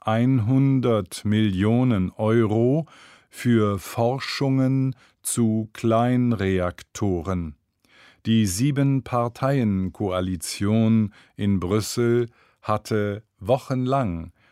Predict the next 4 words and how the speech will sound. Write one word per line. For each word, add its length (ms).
um 340
das 400
Thema 640
gerungen. 720